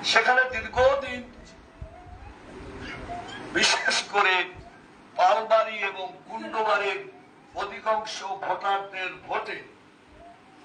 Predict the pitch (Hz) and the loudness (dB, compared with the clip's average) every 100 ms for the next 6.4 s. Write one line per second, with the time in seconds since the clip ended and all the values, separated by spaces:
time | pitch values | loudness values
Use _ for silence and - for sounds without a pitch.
0 | - 698 679 679 - - - - 233 226 | -20 -18 -14 -14 -14 -4 -2 4 6 6
1 | - 208 392 196 - - 185 196 196 381 | 4 2 2 0 -2 -12 -10 0 2 2
2 | 381 185 170 165 160 160 - 180 185 208 | 0 -4 -2 -2 -6 -8 0 2 4 6
3 | 214 214 - - - - - - - - | 6 2 -10 -20 -20 -20 -20 -20 -14 0
4 | 156 180 185 175 170 208 214 - 185 180 | 2 4 2 2 -4 -4 -12 -8 -2 0
5 | 170 160 151 - - - 170 175 180 214 | 0 -6 -12 -12 -12 -10 -2 -2 0 4
6 | 214 214 - | 6 6 0